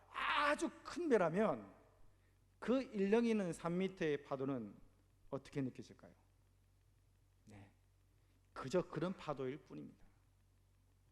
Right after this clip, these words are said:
우리에게 주신 하나님의 은혜가 이러하다는 말입니다. 하나님의 은혜는 능히 말뚝을 들어 올릴 만한 은혜입니다.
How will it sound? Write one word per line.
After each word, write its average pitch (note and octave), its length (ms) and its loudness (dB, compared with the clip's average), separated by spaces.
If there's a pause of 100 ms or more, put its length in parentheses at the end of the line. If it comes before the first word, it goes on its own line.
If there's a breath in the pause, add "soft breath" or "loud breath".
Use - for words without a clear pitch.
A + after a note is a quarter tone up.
(840 soft breath)
우리에게 A#3 420 8
주신 G#3+ 240 2
하나님의 G3 400 4
은혜가 F3+ 420 2
이러하다는 E3 460 -4
말입니다. G#2 420 -12 (920 soft breath)
하나님의 G#3+ 340 8
은혜는 G#3 320 4
능히 A#3+ 240 8
말뚝을 G3+ 800 4
들어 A3 380 6
올릴 C4+ 320 6
만한 F3+ 500 4
은혜입니다. E3 520 0